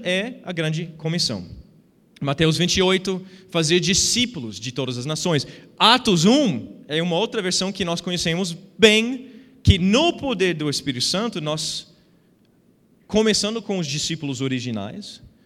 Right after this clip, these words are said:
e agora o bastão foi passado para nós, nós somos testemunhas aonde?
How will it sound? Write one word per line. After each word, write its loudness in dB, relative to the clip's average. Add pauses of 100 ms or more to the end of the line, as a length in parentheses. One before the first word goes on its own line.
(280)
e 0
agora 2 (560)
o -2
bastão 2
foi 0
passado -2
para -2
nós, -6 (320)
nós 0
somos -2
testemunhas 0
aonde? 0